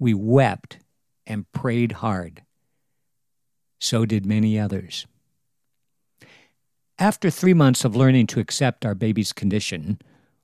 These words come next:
we obtained an appointment with a nationally recognized authority on S M A who was visiting the Pacific Northwest.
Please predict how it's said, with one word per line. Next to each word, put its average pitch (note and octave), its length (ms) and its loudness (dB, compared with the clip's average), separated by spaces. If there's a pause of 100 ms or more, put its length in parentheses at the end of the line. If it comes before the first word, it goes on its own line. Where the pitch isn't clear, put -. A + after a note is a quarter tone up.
(140)
we B2+ 220 4
obtained A2 380 0
an A#2 140 -2
appointment G2+ 520 -2
with G2+ 160 -4
a - 20 0
nationally B2 540 0
recognized G#2+ 800 -4
authority A#2+ 420 0
on G2 140 -6
S A2 200 -4
M G#2+ 160 -4
A G#2+ 320 2 (120)
who C3+ 80 0
was A2+ 140 4
visiting G#2+ 520 0
the C3 100 -2
Pacific G#2+ 460 -4
Northwest. A#2 640 -4